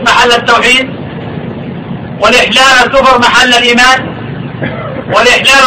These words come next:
القوانين الوضعية محل الشريعة الإلهية؟ هم يصنعون هذا بلا ريب.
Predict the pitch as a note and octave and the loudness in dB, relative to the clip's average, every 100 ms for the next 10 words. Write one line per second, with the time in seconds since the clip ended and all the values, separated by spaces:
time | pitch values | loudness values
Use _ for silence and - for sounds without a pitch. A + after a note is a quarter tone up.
0 | A#3 - B3 B3+ C4+ C4 B3 A#3+ - C4 | 2 4 4 4 4 4 4 4 2 2
1 | B3+ A3+ A3+ A#3+ B3 B3 G#3+ B3 C4 - | 4 2 2 0 2 0 0 0 2 4
2 | A#3+ A#3+ A3+ A#3+ C4 - - - - - | 4 4 4 4 2 2 -2 -12 -12 -12
3 | - - - - - G3+ C4+ C4 - A#3 | -12 -12 -10 -10 -6 0 0 0 2 2
4 | A3+ C4 D4+ - C#4 C4 | 2 2 2 4 4 4